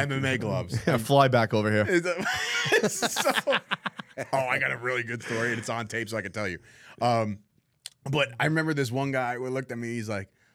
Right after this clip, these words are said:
Speaker 1: "Oh, hey." And I was like, I was just trying to be a wrestler guy. I was like, "Hey,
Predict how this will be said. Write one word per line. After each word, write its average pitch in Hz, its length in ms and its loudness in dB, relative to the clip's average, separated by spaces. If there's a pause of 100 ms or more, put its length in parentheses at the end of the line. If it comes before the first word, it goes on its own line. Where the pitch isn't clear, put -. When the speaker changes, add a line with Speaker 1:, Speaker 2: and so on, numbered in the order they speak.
(140)
Speaker 1:
"Oh, 220 280 -4 (140)
hey." 247 420 -4
And 127 120 -6
I 131 40 0
was 123 120 0
like, 127 240 0 (600)
I 156 200 0
was 160 100 2
just 147 140 -2
trying 156 160 4
to 147 60 2
be 147 60 2
a 147 40 4
wrestler 151 320 4
guy. 156 160 4
I - 20 4
was 147 80 0
like, 123 100 -2
"Hey, 196 240 4